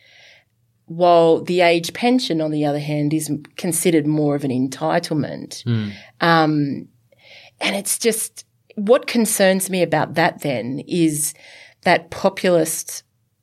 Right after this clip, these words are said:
Speaker 1: politics is, is deliberately being divisive and causing us harm. And it causes us all harm. Um, if we look at, um,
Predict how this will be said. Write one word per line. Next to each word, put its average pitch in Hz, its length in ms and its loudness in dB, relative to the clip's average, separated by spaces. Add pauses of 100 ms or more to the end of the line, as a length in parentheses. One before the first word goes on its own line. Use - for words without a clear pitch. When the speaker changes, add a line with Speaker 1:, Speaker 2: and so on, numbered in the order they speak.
Speaker 1:
politics 185 840 0
is, 156 480 -2 (760)
is 160 120 -2
deliberately 185 920 0 (1120)
being 175 240 4
divisive 151 600 0
and 156 120 -2
causing 147 400 -2
us 123 160 -8
harm. 110 420 -14 (480)
And 185 120 2
it 202 100 -4
causes 240 400 0
us 175 180 -2 (120)
all 175 340 0
harm. - 480 -16 (760)
Um, 175 440 2
if - 200 -4
we 220 120 2
look 277 340 2 (120)
at, - 580 -2
um, 147 760 -4